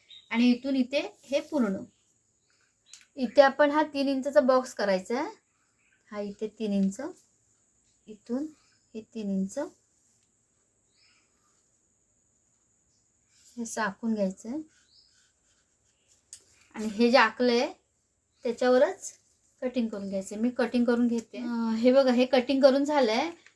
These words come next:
हे आता मी ओपन करते. हे बघा हे असं झालंय. तर आता काय करायचंय, आपण कापडावर हे असं डबल ठेवून हे असं डबलच ठे-, ठेवायचंय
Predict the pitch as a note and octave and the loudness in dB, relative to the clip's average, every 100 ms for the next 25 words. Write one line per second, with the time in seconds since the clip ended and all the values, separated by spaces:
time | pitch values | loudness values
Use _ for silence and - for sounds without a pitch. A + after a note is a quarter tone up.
0 | - - A#3 B3 C4 A#3+ A#3 B3 B3 A3 | -18 -8 -4 0 2 2 0 0 2 2
1 | F#3+ - B3 - _ - - _ _ _ | -2 -2 -2 -4 _ -20 -20 _ _ _
2 | _ _ _ _ _ _ _ _ _ _ | _ _ _ _ _ _ _ _ _ _
3 | _ _ _ _ _ _ _ - - - | _ _ _ _ _ _ _ -20 -20 -20
4 | - _ _ _ _ - - - - _ | -20 _ _ _ _ -20 -20 -20 -20 _
5 | _ A3 G3 F#3+ A3 C#4+ - _ - A3+ | _ -10 -4 -2 -2 -6 -10 _ -8 -6
6 | A3 B3+ B3+ B3+ G3+ D4 - - - - | -2 -2 2 2 2 -2 -6 -20 -20 -14
7 | - B3 B3+ C4 C4+ C#4 A#3+ A#3 C4 B3 | -4 -2 0 2 2 2 2 0 0 0
8 | B3+ B3+ B3 B3 B3 C4 C4 D4 C4+ C#4+ | 0 2 2 4 2 4 2 2 2 2
9 | B3+ B3 B3+ C4 C4 B3 A3 C#4 - _ | 2 2 2 2 2 0 0 -6 -8 _
10 | _ _ _ - A#3 A#3 B3+ B3 A#3+ C4 | _ _ _ -6 -4 0 2 4 6 4
11 | C4 C4+ G#3+ G#3 B3 A3 G#3 A3+ C4 F#4 | 2 -6 -4 -4 -4 -2 -2 0 -2 -2